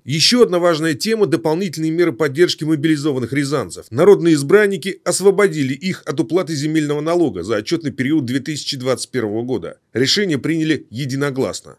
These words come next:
Установку погибшим в С В О рязанцам мемориальных досок на фасадах двух школ, седьмой и двадцать четвёртой, депутаты также не стали откладывать. Герои — два Алексея – Яковлев и Филиппов.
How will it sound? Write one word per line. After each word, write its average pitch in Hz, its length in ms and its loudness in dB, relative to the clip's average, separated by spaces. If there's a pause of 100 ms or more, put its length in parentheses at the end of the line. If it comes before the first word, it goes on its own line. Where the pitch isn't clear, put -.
Установку 180 540 2
погибшим 170 560 0
в 165 80 0
С - 140 0
В 156 100 -4
О 185 240 4
рязанцам 151 580 -2
мемориальных 147 520 -2
досок 143 360 -4
на 110 100 -8
фасадах 127 440 -4
двух 127 180 -2
школ, 180 320 2
седьмой 131 440 -4
и - 20 -2
двадцать 117 340 -4
четвёртой, 160 680 -2
депутаты 147 440 -2
также 143 400 -4
не 123 100 -4
стали 117 300 -2
откладывать. 104 680 -6 (180)
Герои — 160 680 2
два 127 280 0
Алексея – 123 520 -6 (220)
Яковлев 147 580 -2
и 127 100 -8
Филиппов. 110 520 -8